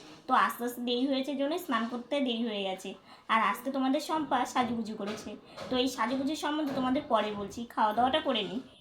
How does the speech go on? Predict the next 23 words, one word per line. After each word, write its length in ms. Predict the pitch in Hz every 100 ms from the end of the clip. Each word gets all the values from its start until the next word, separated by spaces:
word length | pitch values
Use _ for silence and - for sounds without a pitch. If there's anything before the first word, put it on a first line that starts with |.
| _ -
এদিকে 320 | 233 240 269
দেখো 300 | 262 226 220
আমি 160 | 247 247
তোমাদেরকে 440 | 233 220 214 214 233
বললাম 480 | 214 226 220 202
যে 120 | 214 214
আমি 140 | 214
লিপস্টিক 460 | 202 196 202 202 185
পরেছি, 460 | 208 196 196 - 190 - - - - - _ -
উম, 520 | 226 226 214 208 208 - 214
অনেক 300 | 254 285 247
দিন 200 | 277 269
পর 240 | 247 240
আজকে 300 | 220 220 233
একটু 200 | 233 240
খুব 240 | - 277
ইচ্ছে 320 | 254 214 - 240
হলো 300 | 214 202 202 - - - 226
জানো 280 | 233 240 262
তো 100 | 226
একটু 220 | 226 254
সাজুগুজু 680 | - - 202 214 214 226 214
করি, 360 | - 202 202